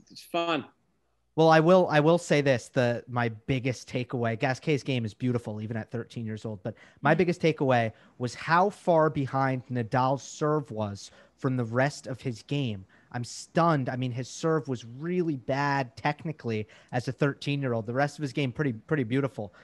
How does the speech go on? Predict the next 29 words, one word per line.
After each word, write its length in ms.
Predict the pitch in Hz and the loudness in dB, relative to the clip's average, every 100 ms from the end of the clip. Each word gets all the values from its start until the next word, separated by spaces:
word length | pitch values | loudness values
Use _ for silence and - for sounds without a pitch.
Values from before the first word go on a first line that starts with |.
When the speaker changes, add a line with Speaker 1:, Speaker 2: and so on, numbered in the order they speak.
| _ | _
Speaker 2:
pretty 140 | - 147 | -2 0
great. 320 | 127 135 120 - _ _ - | 4 2 2 -8 _ _ 2
But 320 | 139 131 - _ | 4 4 -2 _
clearly, 540 | - - 160 170 156 139 | -12 0 2 4 4 4
like, 200 | 131 - | 2 2
the 80 | 127 | -4
serve 300 | - 156 139 | 2 2 2
just 180 | 143 - | -2 0
wasn't 360 | 131 131 123 | 2 2 -2
valued. 360 | 113 117 120 107 | -2 -2 -2 -4
It 100 | 117 | -6
was 120 | 120 | -8
just, 260 | - 117 - _ - | -8 -8 -10 _ -12
"Okay, 200 | 107 160 | -4 -2
start 300 | 143 - 135 | -2 0 -2
the 60 | 151 | -2
point." 320 | - 147 139 _ - | -2 -2 -2 _ -6
He 180 | 123 135 | 0 2
didn't 180 | 143 147 | 2 0
use 160 | 143 | -2
his 160 | 139 127 | -2 -2
legs. 500 | 143 143 139 135 - - _ | 2 4 4 0 -6 -20 _
He 100 | 139 | -2
was 120 | 135 | -2
kind 220 | - 139 | -2 -2
of, 120 | 139 120 _ _ - | -2 -6 _ _ -2
uh, 140 | 127 127 | 2 2
f-, 140 | - _ _ 127 | -2 _ _ -14
b-, 60 | - | -8